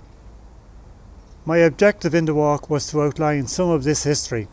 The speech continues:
and help to keep the barracks name alive in people's memories. There are many photographs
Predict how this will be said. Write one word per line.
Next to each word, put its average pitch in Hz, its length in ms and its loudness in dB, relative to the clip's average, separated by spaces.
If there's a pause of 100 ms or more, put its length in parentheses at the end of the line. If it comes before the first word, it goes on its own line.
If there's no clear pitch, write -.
(460)
and 120 140 -6
help 147 300 0
to 160 100 -4
keep 156 280 -2
the 131 120 -8
barracks 147 400 -2
name 135 280 -4
alive 131 420 0 (100)
in 139 140 -6
people's 151 420 -4
memories. 113 520 -6 (2500)
There 151 240 2
are 151 40 0
many 196 280 2
photographs 151 760 0